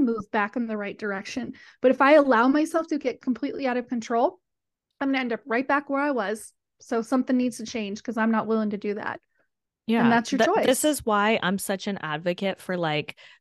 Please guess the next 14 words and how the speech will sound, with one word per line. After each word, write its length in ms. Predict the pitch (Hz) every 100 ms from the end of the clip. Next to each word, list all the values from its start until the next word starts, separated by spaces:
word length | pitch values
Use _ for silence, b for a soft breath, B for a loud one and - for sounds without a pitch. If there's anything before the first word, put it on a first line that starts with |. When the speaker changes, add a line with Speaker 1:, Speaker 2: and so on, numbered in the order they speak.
| _ 170
Speaker 2:
uh, 240 | 165 151
quote 280 | - 180 175
unquote, 440 | 170 180 175 185
balanced 600 | 156 151 170 170 170 -
diet 540 | 160 151 156 139 135 -
or, 180 | 165 160
like, 280 | 160 147 135
Speaker 1:
Mm-hmm. 400 | 220 247 254 320
Speaker 2:
having 340 | 185 180 185
the 100 | 190
best 320 | 180 170 -
of 80 | 175
everything, 640 | 165 165 160 156 - 151 160
because 320 | 160 185